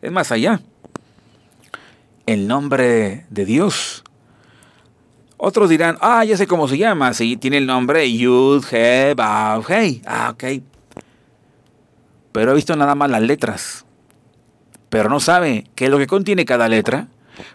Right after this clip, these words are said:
Pero no sabe qué es lo que conjuga, ni sabe las energías de esas letras.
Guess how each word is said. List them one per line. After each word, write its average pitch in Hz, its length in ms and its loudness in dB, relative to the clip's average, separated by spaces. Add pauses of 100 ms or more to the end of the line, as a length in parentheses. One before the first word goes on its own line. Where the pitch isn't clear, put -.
(120)
Pero 104 220 0
no 156 140 0
sabe 180 400 2
qué 165 160 0
es 170 80 0
lo 165 140 0
que 127 180 -4
conjuga, 190 920 0 (800)
ni 131 180 -2
sabe 165 300 2
las 143 220 0
energías 127 440 0
de 143 60 -2
esas 135 160 -2
letras. - 680 -4